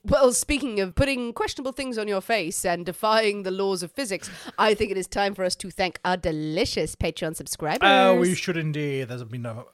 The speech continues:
Speaker 2: huge, what's, what's the collective noun for patrons?
Speaker 1: Uh, I'd like a bosom of
Speaker 2: A bo-, a
Speaker 1: Patreons.
Speaker 2: bosom of patrons.
Speaker 1: Um, a clattering.
Speaker 2: A clatter-, ooh.
Speaker 1: A clattering of
Speaker 2: A clattering
Speaker 1: Patreons.
Speaker 2: of Patreons.
Speaker 1: Pomp of Patreons.
Speaker 2: A p-, <laughs> a perfume of Patreons.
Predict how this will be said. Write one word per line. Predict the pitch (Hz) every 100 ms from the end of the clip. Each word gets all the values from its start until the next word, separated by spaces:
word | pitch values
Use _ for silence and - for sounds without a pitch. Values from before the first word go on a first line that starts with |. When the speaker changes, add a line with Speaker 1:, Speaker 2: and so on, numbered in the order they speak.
| _
Speaker 2:
huge, | 175 - 294 262 135 131 _ -
what's, | 294 285
what's | 302 -
the | 214
collective | - 214 - 165
noun | 165 147
for | 139
patrons? | 143 135 110 90 - _ -
Speaker 1:
Uh, | - 175 -
I'd | 202
like | 262 403
a |
bosom | 226 254 240 202
of | 190
Speaker 2:
A | 170
bo-, |
a | 247 180
Speaker 1:
Patreons. |
Speaker 2:
bosom | 185 190 185
of | 165
patrons. | 175 160 120 107 90
Speaker 1:
Um, | 196 196 202 -
a | 165
clattering. | 160 - 175 - 156 156 -
Speaker 2:
A | 139
clatter-, | - 170 -
ooh. | 147 165 151 127 113 - _ -
Speaker 1:
A | 165
clattering | - 170 - 160
of | 156 -
Speaker 2:
A | 147
clattering | 165 151 156 156
Speaker 1:
Patreons. |
Speaker 2:
of | 147
Patreons. | 160 156 165 156 156 - _ _ -
Speaker 1:
Pomp | - 233 208 -
of | 156
Patreons. | 190 156 - 143 165 156 - - _ _ - -
Speaker 2:
A |
p-, | 202 - 202 - 208
<laughs> | - 202 _ -
a |
perfume | - 202 - 220 254 156 123
of | -
Patreons. | 156 151 139 107 117